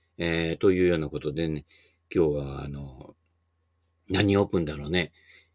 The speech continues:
肉の日とかもあんだよね。肉の日がいいんだよね。ちょっと上等な肉とかね。い-、いわゆるこっちでいう常陸牛ってやつですか？まあ、どこの、どこの地方もね、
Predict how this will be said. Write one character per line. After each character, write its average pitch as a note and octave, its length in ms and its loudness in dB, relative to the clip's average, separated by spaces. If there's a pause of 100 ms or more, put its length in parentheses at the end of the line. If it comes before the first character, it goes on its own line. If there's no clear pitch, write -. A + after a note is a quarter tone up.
(240)
肉 C#3 340 8
の G#3+ 160 10
日 G3+ 220 2
と - 100 -2
か F#2 100 -2
も E2 120 2
あ F2 60 2
ん F2 40 -2
だ - 80 -2
よ D2 80 -2
ね。 B2 220 2 (560)
肉 E3+ 300 6
の F4 100 6
日 E4+ 120 4
が G3+ 80 6
い C3+ 40 6
い - 20 6
ん G2+ 40 2
だ E2+ 60 6
よ D#2 60 2
ね。 E2 240 -2 (220)
ち - 80 6
ょ - 40 6
っ C4+ 60 -2
と F#2+ 240 6
上 A2 200 12
等 G#2+ 180 8
な G#2 80 4
肉 F#2+ 220 2
と E2+ 100 -2
か D#2+ 120 -6
ね。 E2+ 180 -2 (500)
い-、 G#2 60 -4 (340)
い G#2+ 40 8
わ G#2+ 120 8
ゆ G2 80 4
る E2+ 300 0
こ - 140 2
っ - 20 2
ち A2 220 2
で F#2 80 6
い E2 160 6
う C#2+ 160 -4 (680)
常 - 200 0
陸 A#2+ 240 0
牛 F2 120 0
っ D#2+ 60 0
て - 140 -8
や C2 80 -4
つ - 40 -20
で D#2 120 -6
す D2+ 120 -14
か？ D3 240 -4 (220)
ま F#2+ 120 -4
あ、 - 80 -10 (100)
ど C#3 220 8
こ G3 80 6
の、 F#2+ 240 2
ど C#3+ 120 8
こ B3+ 120 4
の A2+ 120 4
地 A#2 140 0
方 D#3+ 220 6
も G2 100 4
ね、 A2+ 220 2